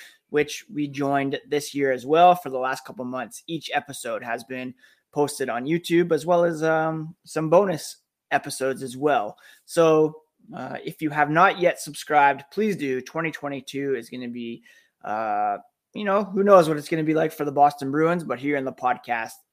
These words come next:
gonna be even bigger and better things. Today on the show, we're gonna do a quick year in review, as well as take a look at the lineup that, uh,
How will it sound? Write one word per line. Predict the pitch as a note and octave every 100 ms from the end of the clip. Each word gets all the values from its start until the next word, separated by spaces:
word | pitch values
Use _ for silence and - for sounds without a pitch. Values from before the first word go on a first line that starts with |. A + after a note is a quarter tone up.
| _ _
gonna | C3 A#2+
be | A#2+ A#2 A2+ _ _ _
even | C#3 C3+ B2+
bigger | B2+ C3 A#2+
and | B2 B2+ A#2+ A2+
better | A#2+ A#2+ A#2 -
things. | - B2+ A#2+ G#2+ A#2 - - - _ -
Today | D#3+ F3
on | F3
the | D#3+
show, | - E3+ E3 E3+ F3 - _ _ _
we're | C#3+ C#3+
gonna | D3
do | C#3+ C#3+ D3
a | B2+ B2+ B2+ B2 -
quick | F3+ F3+ D#3+
year | D#3 F3 F#3
in | D3 C#3+
review, | C3 B2 G#3+ C4+ C#4+ - - _
as | B2+ C#3+
well | D3
as | C#3
take | - D3+
a | D3
look | D3 D3
at | C3+ B2+ - _
the | C3
lineup | C3 C3 C#3+ D3+ - - -
that, | B2+ B2 - C3
uh, | B2+ B2